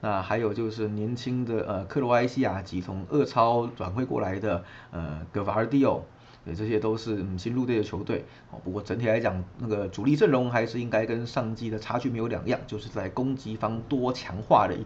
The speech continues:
点。哦，所以看起来啦，就是客场能够让一点五，嗯，就是看，看完阵容，大家就能够理解为什么了。对，不过呢，我想这场比赛我们的重点其实应该是放在大分。好，那首先就是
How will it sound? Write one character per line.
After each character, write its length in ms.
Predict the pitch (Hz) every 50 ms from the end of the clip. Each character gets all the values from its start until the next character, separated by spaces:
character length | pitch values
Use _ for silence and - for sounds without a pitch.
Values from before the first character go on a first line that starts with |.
| - -
点。 140 | 113 95 - - - - - - - - - - - - - - - -
哦， 140 | - 78 85
所 140 | 95 113 107
以 80 | 107
看 320 | 107 - - - 143 131 127
起 140 | - 127
来 180 | 113 101 110 120
啦， 200 | 123 113 104 107
就 100 | 107 110
是 200 | 113 120 117 113
客 220 | 110 - - 160 139
场 220 | 135 117 98 107
能 100 | 110 120
够 100 | 127 135
让 240 | 135 135 127 131 -
一 180 | 131 135 147 147
点 200 | 143 113 104 110
五， 240 | 123 - 117 104 95 95
嗯， 260 | 101 101 95 92 92 92
就 100 | 107 110
是 120 | 110 110
看， 220 | - - 135 113
看 160 | - 147 131 120
完 80 | 113
阵 160 | 107 147 131
容， 180 | 117 101 107 107
大 220 | 107 120 104 101
家 80 | 104 107
就 160 | 107 120 107
能 140 | 101 101 101
够 100 | 110 107
理 160 | 104 101 110
解 160 | - 110 90
为 220 | 87 135 135 117 107
什 140 | - - 87
么 140 | 78 73
了。 140 | 76 82 - - - - - - - - - - - - -
对， 120 | - 82 78
不 180 | 80 - 127
过 240 | - 214 208 185 175
呢， 440 | 165 160 151 147 139 131 127 120 113
我 120 | 117 127
想 200 | 127 135 101 101
这 80 | 127 127
场 100 | 123 113
比 120 | - 104
赛 120 | 110 123 113
我 100 | 104 98
们 120 | 101 104
的 80 | 107 107
重 220 | - 143 123 110
点 160 | 95 92 92
其 120 | - - 92
实 120 | 98 95
应 60 | 101
该 100 | 104 104
是 60 | 104
放 180 | 107 107 98 98
在 260 | - 110 95 85 - - - - -
大 180 | - - 95 92
分。 240 | - - 92 90 87 - - - - - -
好， 220 | - - 95 87 101
那 160 | 117 113 107
首 160 | 110 - 90
先 120 | 90 113 113
就 80 | 120
是 220 | 120 - 120 113